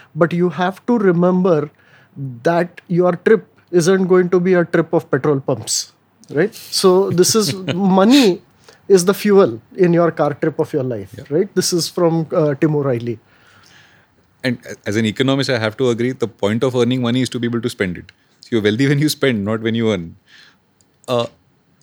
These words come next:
Speaker 2: so one of my favorite mantras for having written on my blog over time has become, "What are you optimizing for?" And you need to be clear about what you are optimizing for. So by definition, I can't give a one-size-fits-all answer about how to choose a particular career.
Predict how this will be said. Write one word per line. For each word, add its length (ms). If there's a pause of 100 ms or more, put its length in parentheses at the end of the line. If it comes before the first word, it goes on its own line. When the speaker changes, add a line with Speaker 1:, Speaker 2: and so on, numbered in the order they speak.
(1080)
Speaker 2:
so 160
one 100
of 60
my 100
favorite 460
mantras 800
for 200
having 280
written 260
on 60
my 100
blog 380 (100)
over 280
time 120
has 200
become, 280 (800)
"What 120
are 100
you 100
optimizing 560
for?" 120 (680)
And 200
you 120
need 140
to 100
be 140
clear 240
about 240
what 160
you 140
are 100
optimizing 560
for. 240
So 140
by 40
definition, 540
I 100
can't 220
give 80
a 100
one-size-fits-all 800
answer 260
about 300
how 120 (120)
to 20
choose 480
a 80
particular 480 (140)
career. 240